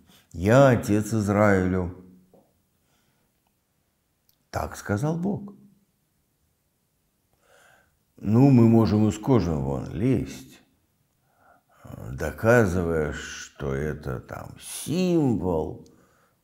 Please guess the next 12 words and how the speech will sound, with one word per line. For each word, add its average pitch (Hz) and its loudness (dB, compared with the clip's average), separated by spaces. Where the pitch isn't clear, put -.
или 90 2
метафора, 92 2
ещё - -8
что-нибудь. 71 -10
Ну 78 -8
вот 98 -2
Бог 85 -6
так 78 -8
сказал: 92 -8
«Я 101 -6
отец 95 -12
Израилю». 82 -10